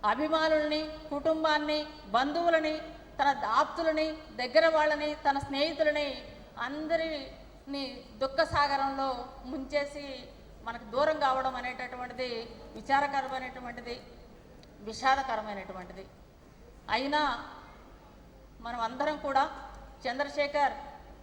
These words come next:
ఈ యాభై సంవత్సరాల్లో తాను చూపించినటువంటి పట్టుదల కానివ్వండి, తను చూపించినటువంటి అంకిత భావం కానివ్వండి, తను చూపించినటువంటి ధైర్య సాహసాలు కానివ్వండి,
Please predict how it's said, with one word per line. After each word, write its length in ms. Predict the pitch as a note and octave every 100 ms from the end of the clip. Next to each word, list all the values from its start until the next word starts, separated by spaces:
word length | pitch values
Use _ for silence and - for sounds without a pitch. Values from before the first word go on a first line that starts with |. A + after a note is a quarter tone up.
| - -
ఈ 200 | C4 C#4
యాభై 400 | A#3 C#4 D4+ D#4
సంవత్సరాల్లో 720 | D4+ D4+ D#4+ D#4+ D#4+ D4+ D#4 D#4+ - - - - - -
తాను 180 | C4+ C#4+
చూపించినటువంటి 960 | C#4+ D#4 D#4 E4 E4 D4+ D4+ C#4+ D4+ D4 C4 C4 - - - - B3
పట్టుదల 400 | B3 D#4 D#4 D#4
కానివ్వండి, 500 | D4+ D4+ D4+ D4 D#4 D4+ - - - - - - -
తను 180 | - C#4
చూపించినటువంటి 960 | C#4 D4+ D#4+ E4+ D#4 D#4 D#4 D4+ D4 D#4 C4 C4 - -
అంకిత 340 | A3+ C4+ D#4+ E4
భావం 340 | D#4+ D4+ D4+
కానివ్వండి, 480 | D4+ C#4+ D4 D4 D4+ D4 - - - - - -
తను 180 | C#4+
చూపించినటువంటి 960 | D4+ D4+ D#4+ F4 E4 D#4+ D#4 D#4 D4+ D4+ C4 - - -
ధైర్య 340 | B3+ C#4 D#4 D#4
సాహసాలు 720 | C#4+ C4 C#4+ D#4 E4+ D#4+ D#4+
కానివ్వండి, 500 | D4+ D4+ D4+ D4+